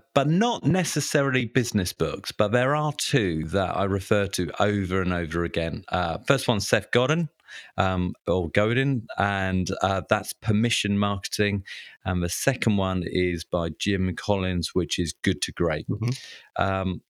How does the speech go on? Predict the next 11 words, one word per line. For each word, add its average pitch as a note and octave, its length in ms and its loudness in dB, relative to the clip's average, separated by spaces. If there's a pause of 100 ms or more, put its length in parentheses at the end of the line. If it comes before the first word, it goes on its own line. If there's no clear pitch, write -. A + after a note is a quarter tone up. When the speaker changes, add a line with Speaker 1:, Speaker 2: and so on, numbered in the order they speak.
(180)
Speaker 1:
for C#3+ 60 4
me, D#3+ 540 0
the A#2+ 100 0
first E3 440 -2
one, A#2 380 0 (360)
I, A2+ 120 -2 (100)
I C3 80 4
really D#3 440 2
sort B2 220 0
of A2 100 -10 (340)
understood C#3 720 0